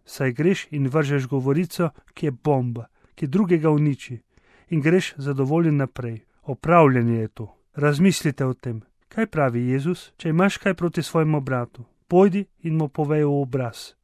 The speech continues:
Bodi pogumen, bodi pogumen. In če nimaš tega poguma, da to rečeš njemu, ugrizni se v jezik. To pa je prav tako dobro. Naj na vaši poti vedno čutite spremstvo in podporo Gospodove obljube. To je moč Svetega Duha.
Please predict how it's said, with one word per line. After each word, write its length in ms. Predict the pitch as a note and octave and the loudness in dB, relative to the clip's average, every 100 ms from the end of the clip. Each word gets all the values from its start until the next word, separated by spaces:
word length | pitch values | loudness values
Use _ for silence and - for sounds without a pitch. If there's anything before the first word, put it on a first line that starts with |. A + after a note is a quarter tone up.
| _ - | _ -6
Bodi 240 | C#3 C#3 | -2 -2
pogumen, 500 | D3 C3+ D3+ E3 F#3 | -2 0 2 2 0
bodi 360 | D#3+ C#3+ D3 D#3+ | -4 -4 -4 -4
pogumen. 520 | - C#3 C3+ B2 A2+ _ _ - | -6 -6 -4 -6 -8 _ _ -8
In 80 | D3 | -4
če 160 | D3+ | 0
nimaš 320 | E3+ G#3+ D#3+ | 4 4 2
tega 240 | - D3+ C#3+ | 0 -2 -2
poguma, 460 | - C3 C3+ B2+ A2+ | -4 -4 -2 -2 -2
da 100 | B2 | -4
to 180 | - | -2
rečeš 400 | C3 C3 - - | -2 -2 -6 -8
njemu, 380 | D3 D3 D#3+ F3 - | 0 2 2 0 -4
ugrizni 460 | - D3 F3+ G#3 F#3 | -8 0 2 2 2
se 160 | - E3 | 0 0
v 80 | |
jezik. 420 | D#3+ C#3 G#2+ A#2 - _ _ | 0 0 -4 -10 -20 _ _
To 140 | - | -10
pa 140 | G3 F3+ | -4 -4
je 80 | E3 | 0
prav 220 | F3 F3+ | 2 2
tako 260 | E3 C#3 | 2 -4
dobro. 380 | C3 A#2+ A2 A2+ - _ _ | -4 -4 -6 -14 -18 _ _
Naj 200 | D3+ C3+ | -4 -2
na 120 | C3 | 0
vaši 320 | B2+ C3 - C3 | 0 -2 -4 -8
poti 340 | - F3 D#3+ | -4 -2 -2
vedno 280 | D3 D3 D3 | -2 -2 -2
čutite 480 | - D#3+ D3 C3+ C3 | -4 -6 -6 -6 -8
spremstvo 600 | - D#3+ F#3+ E3+ - D3+ | -4 0 2 0 -2 -2
in 100 | C#3 | -2
podporo 480 | C#3+ - F3+ F3 | -6 -2 0 0
Gospodove 560 | D3 C#3 - E3+ D#3+ D3+ | 0 -4 -4 -4 -2 0
obljube. 520 | D3+ C3 C3+ B2+ A#2+ A#2+ - | 0 0 -2 -4 -6 -12 -4
To 220 | G#3 G#3+ - - | -2 -2 -4 -6
je 120 | D3+ | -2
moč 240 | D3 F3+ | 0 -2
Svetega 460 | - D#3+ D3+ D3+ D#3 | -4 -6 -4 -2 -2
Duha. 340 | C#3 - A#2 | -4 -8 -14